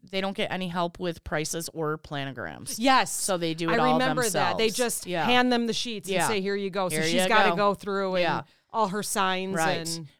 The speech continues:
Speaker 1: Which, Shannon, you probably switch, like, every, uh, season, I'm guessing, or more than that with your
Speaker 2: Mm.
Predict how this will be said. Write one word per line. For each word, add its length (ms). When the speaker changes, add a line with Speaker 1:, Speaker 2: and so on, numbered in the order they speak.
Speaker 1:
Which, 340
Shannon, 400
you 100
probably 520
switch, 520
like, 360
every, 800
uh, 400
season, 840
I'm 180
guessing, 640
or 160
more 320
than 240
that 420
with 240
your 160
Speaker 2:
Mm. 40